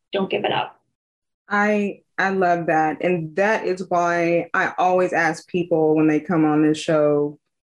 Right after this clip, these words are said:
Speaker 2: and I've done it for a long time, I want to understand the journey,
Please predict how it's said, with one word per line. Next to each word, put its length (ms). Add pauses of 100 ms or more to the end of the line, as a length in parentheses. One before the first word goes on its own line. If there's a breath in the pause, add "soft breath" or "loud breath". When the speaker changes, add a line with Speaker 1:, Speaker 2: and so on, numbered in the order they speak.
(240)
Speaker 2:
and 160
I've 240
done 200
it 120
for 140
a 60
long 380
time, 580 (640)
I 100
want 120
to 60
understand 440
the 80
journey, 500